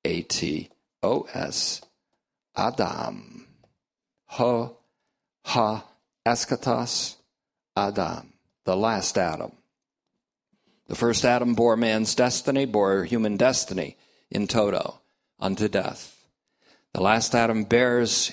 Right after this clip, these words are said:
human destiny in toto unto life. That's why I say Christology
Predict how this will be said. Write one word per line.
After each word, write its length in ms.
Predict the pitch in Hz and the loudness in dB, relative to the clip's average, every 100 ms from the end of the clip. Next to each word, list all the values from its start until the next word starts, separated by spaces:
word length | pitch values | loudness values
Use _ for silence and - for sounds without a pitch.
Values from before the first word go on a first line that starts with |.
| - | -8
human 400 | - 120 113 104 | -2 0 0 2
destiny 720 | 117 110 - - - - _ _ _ _ - | 0 0 -4 -6 -10 -16 _ _ _ _ -6
in 160 | 104 107 | -4 0
toto 540 | 120 110 98 82 - _ _ _ _ _ _ 90 | 2 2 2 0 -8 _ _ _ _ _ _ -6
unto 240 | 87 - | -4 -4
life. 500 | - 80 - - - _ _ _ _ _ _ _ _ _ _ _ _ _ _ _ _ - | -4 -6 -10 -20 -20 _ _ _ _ _ _ _ _ _ _ _ _ _ _ _ _ -6
That's 200 | 95 - | -4 0
why 100 | 107 | 0
I 40 | |
say 220 | 98 104 | 2 0
Christology 920 | 101 131 117 104 92 80 82 85 80 | 0 0 0 0 0 -2 -4 -8 -8